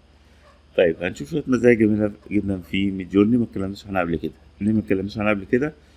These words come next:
لأنها لسه نازلة جديدة، ما كانتش موجودة لما اتكلمنا عن ليوناردو قبل كده. طيب، هنبدأ مع بعض إن شاء الله.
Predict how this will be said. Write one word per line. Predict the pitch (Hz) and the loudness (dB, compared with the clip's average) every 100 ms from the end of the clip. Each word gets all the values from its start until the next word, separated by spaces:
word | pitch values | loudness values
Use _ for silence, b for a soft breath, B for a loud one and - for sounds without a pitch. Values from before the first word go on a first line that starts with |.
| b - | b -2
لأنها | 101 101 110 | 2 4 4
لسه | 113 110 98 | 0 0 2
نازلة | 101 95 90 82 | 2 0 -2 -2
جديدة، | 82 82 82 | -2 -4 -6
ما | - - | -8 -4
كانتش | 95 104 | -4 -4
موجودة | 90 85 98 101 | -8 -4 2 2
لما | 95 87 | 2 -6
اتكلمنا | - 85 92 87 | -8 -6 -4 -4
عن | 82 76 | -4 -8
ليوناردو | 76 82 80 | -6 -6 -6
قبل | 80 76 - | -8 -10 -14
كده. | - _ b b b b b - - - | -20 _ b b b b b -20 -20 -8
طيب، | 80 - 85 | -6 -6 -10
هنبدأ | 85 104 98 | -2 0 0
مع | 95 | -6
بعض | 90 98 95 | -2 -2 -2
إن | |
شاء | - 95 | -6 -6
الله. | 90 95 | -4 -4